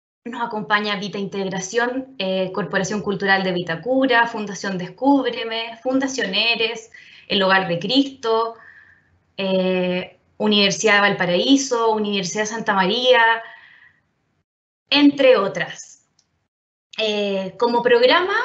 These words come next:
les queremos dar la bienvenida y contarles que nuestro programa es un programa de inserción sociolaboral para personas con discapacidad intelectual leve,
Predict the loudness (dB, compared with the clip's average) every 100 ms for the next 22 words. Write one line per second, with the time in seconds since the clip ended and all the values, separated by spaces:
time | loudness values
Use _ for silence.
0 | -6 -16 _ -12 -6 0 2 4 4 2
1 | 0 -2 2 4 4 2 -2 -2 0 0
2 | -2 -4 -6 -2 0 0 0 -4 -2 -2
3 | -2 -8 -20 -20 _ -6 0 0 2 2
4 | 2 2 0 -2 -4 -2 -2 -2 0 0
5 | 2 2 2 2 -2 -2 -4 -2 -2 -2
6 | -2 0 0 2 2 2 -4 -4 -4 -6
7 | -6 -4 -2 -2 -6 -8 -6 -4 -4 -2
8 | -2 -2 -4 -6 -4 -2 0 0 0 2
9 | 0 -2